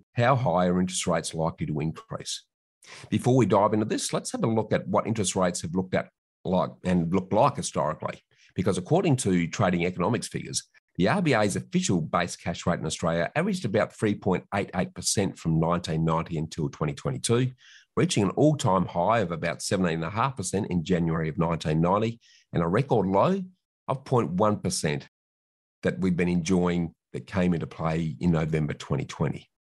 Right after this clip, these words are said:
And with the R B A's official cash rate generally being around about two percent lower than the discounted variable home loan rates that are being offered by the major banks, this means that the average discounted variable rate over the last thirty years has been around about five point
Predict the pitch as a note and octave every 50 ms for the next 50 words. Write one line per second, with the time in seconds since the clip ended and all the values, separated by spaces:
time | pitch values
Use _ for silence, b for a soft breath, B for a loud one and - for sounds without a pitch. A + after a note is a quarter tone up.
0 | _ _ _ - - - B B B B B B B B B - C#3+ F#3 G3 E3
1 | C3+ - A2+ G2+ G#2 G#2 G#2+ F#2+ G2 F#2+ F#2+ F#2 F#2 F#2 F2+ E2 - - G3 A3+
2 | - - F#2+ - - F2+ E2+ - - F#2 F2 - - - - A#2+ A#2+ A#2 G#2+ G2+
3 | F#2 E2 F#2 F#2 F2+ F2+ F2+ - - B2 D3+ G3 - A#3 E3+ A2 E2+ - - -
4 | _ _ _ _ _ _ _ _ _ - - B2 - - F#2 - - F#2 D2+ -
5 | E2+ F2+ F2 F2+ F2+ F2 D#2+ E2+ E2 E2 E2 E2 E2 - C#3 D#3 - - - G2
6 | E2 D#2+ E2 D2 E2 F2+ F2 E2+ D2 D2 - - F#2 F2 E2+ E2+ E2+ E2 E2 E2
7 | D#2+ E2 - - - F2+ D#2+ D#2+ D#2+ E2 D#2+ D#2+ E2+ D#2+ - - D#2 E2 F#2+ D#2+
8 | D#2 D#2 E2 D#2+ D#2+ D#2+ E2 D#2 D#2 D#2 F#2 F#2+ G#2 G2 - - - B B B
9 | B B B _ - C#3+ E3+ - F#3+ D#3 C3+ A#2+ G#2 G#2+ F2+ E2+ D#2+ - - -
10 | C3+ D3 B2 G#2+ F#2+ F2 - - - E3+ A#3 - - - F#2 D#2+ D#2+ F2 D2+ C#2
11 | E2+ E2+ E2+ E2 D#2 D#2+ F2 F2 F2+ - - - D3+ G3 F3 G#2+ F2 D#2 D#2+ E2
12 | D#2+ E2+ E2 - - - E2+ D#2+ D#2 D#2 E2+ F#2 F#2 G2 G2 F#2 F#2 b b b
13 | b b - C3 - - D#3+ C3+ G2+ G2+ G2+ F#2+ F#2+ F2+ F2 F#2 - - - -
14 | - - E2 E2+ E2+ - - - F2 E2 D#2 -